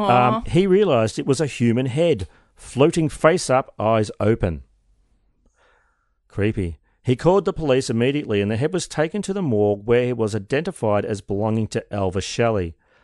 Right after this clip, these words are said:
Two bullets were removed from the skull and matched the bullets from the post that had been fired from the missing gun. After conducting extensive interviews with the locals, police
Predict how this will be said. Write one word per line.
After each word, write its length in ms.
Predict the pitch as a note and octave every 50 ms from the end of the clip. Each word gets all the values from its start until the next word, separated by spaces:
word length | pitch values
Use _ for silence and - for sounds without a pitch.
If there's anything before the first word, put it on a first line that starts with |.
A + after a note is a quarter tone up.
| _ _ _ _ _ -
Two 280 | - - F#3 G#3+ A3
bullets 420 | D#3+ C#3 D#3+ E3+ D#3+ C#3 - - -
were 100 | A2+ A2+
removed 380 | G#2+ G#2+ G#2+ A2+ B2 C#3+ D3+ -
from 120 | - E3
the 80 | E3+ E3
skull 420 | - - - A2 G#2 G2+ G2+ G#2+ -
and 160 | G#2 F#2 F2+ G2
matched 280 | A2+ C3 - - -
the 60 | - B2+
bullets 340 | A#2 A#2 G#2 G#2 G#2+ -
from 160 | - - G#2 G2+
the 100 | G2 F#2
post 440 | - - - C3 A#2 G2 F2+ -
that 120 | - G2+ G2
had 80 | G2
been 140 | F2+ G2 F#2
fired 440 | F2 - - A2 G2+ G2+ G2+ F#2+ -
from 160 | - G2 F2+
the 60 | F2
missing 340 | E2+ F2+ G2 - - F2+ F2 E2
gun. 360 | - G2 G#2 F#2+ E2+ D#2 D#2 - _ _ _ _ _ _ _ _ _ _ _ _ _ _ _ _ _ _ _ _ _ _ _ _ _ _ _ _ _ _ _ _ _ _ _ _ _
After 220 | - C#3 - - D3
conducting 580 | - C#3+ C3+ C3+ D#3 F3+ F#3+ - A3+ G#3+ G3 D#3+
extensive 720 | C3+ - - - - - - - - A3 - - G3+ G3 - -
interviews 520 | - F3+ F#3 F#3 D#3+ D3+ A#2+ A#2 A2 G#2+
with 100 | A#2+ A2
the 100 | A2 G#2+
locals, 440 | G#2 A2 A2+ C3+ C3+ - G2+ G2+ -
police 440 | - - - C#3 D#3+ F#3 F3 -